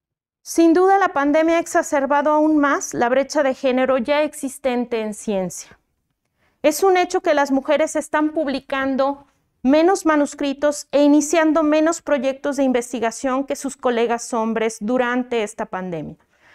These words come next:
El mayor impacto lo han llevado las mujeres que tienen hijos.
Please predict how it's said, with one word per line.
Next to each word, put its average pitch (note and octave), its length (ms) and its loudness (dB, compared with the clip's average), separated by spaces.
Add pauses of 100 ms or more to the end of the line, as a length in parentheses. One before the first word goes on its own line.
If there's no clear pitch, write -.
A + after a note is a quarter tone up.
(400)
El C4+ 160 4
mayor D4 300 4
impacto E4+ 600 2
lo D#4 120 2
han D4+ 140 2
llevado C#4+ 340 2
las C4+ 180 -2
mujeres B3 400 -2
que B3 100 -4
tienen G#3 360 -4
hijos. - 440 -14